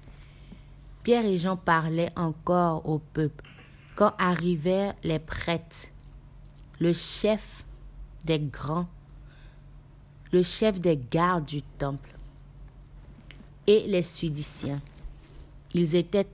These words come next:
très mécontents que les deux apôtres apportent leur enseignement au peuple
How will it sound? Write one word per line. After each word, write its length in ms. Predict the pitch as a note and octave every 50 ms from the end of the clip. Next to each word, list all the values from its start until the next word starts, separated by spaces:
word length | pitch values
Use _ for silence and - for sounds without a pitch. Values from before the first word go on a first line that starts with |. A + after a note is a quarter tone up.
| - - -
très 240 | - - B3 B3
mécontents 680 | A3 F#3+ E3+ D3 - - D#3 D3+ D3+ - - - C#3+ C3+ - - - - - - - - - - - -
que 80 | - F#3
les 200 | F3 E3+ E3 D#3+
deux 320 | C#3+ C3 F3+ F#3+ G3 E3
apôtres 580 | E3 D3+ D3 - - - D#3+ D#3+ D3+ D#3+ - - - - - - - - - - - - - - - -
apportent 800 | D#3+ D#3+ D#3 - - - - - F#3+ F#3+ F#3+ G3 F#3+ - - -
leur 300 | F3+ F3 E3+ E3+ - - -
enseignement 720 | E3+ D#3+ D3+ - - - D#3+ D#3 D#3 D#3 D#3+ D#3+ - -
au 80 | D#3 C#3+
peuple 460 | - - - - C#3+ C3+ - -